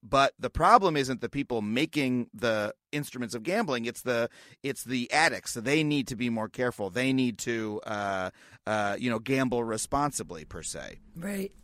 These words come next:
Speaker 2: <clears throat> And it's a subtle framing because, you know, who, who can be against responsibility? Who can be against a recycling campaign? It's kind of the same problem. Like, of course,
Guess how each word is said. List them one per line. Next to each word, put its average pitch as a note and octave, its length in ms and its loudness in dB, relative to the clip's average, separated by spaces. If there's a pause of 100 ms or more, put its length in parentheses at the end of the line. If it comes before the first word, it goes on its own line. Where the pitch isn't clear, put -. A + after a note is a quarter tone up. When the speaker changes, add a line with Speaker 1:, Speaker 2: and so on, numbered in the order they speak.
(100)
Speaker 2:
<clears throat> A3 220 10
And B3+ 120 12
it's B3+ 140 8
a C#4+ 60 4
subtle B3+ 340 8
framing G3+ 640 4
because, F3 520 -2 (200)
you B3+ 80 2
know, B3+ 100 10
who, C#4 200 6
who C4+ 160 2
can C#4+ 180 8
be B3 100 8
against G3 540 2 (280)
responsibility? D#3+ 840 0
Who G#3+ 100 4
can A#3 140 10
be G#3 140 6
against F3+ 400 4
a E3+ 40 2
recycling E3 680 0
campaign? D3 560 -8
It's - 180 -12
kind E3+ 200 -2
of D#3+ 160 -4
the D#3+ 100 -2
same D#3 440 -2
problem. D#3+ 580 -2
Like, D#3 160 -6
of F3 140 -4
course, - 440 4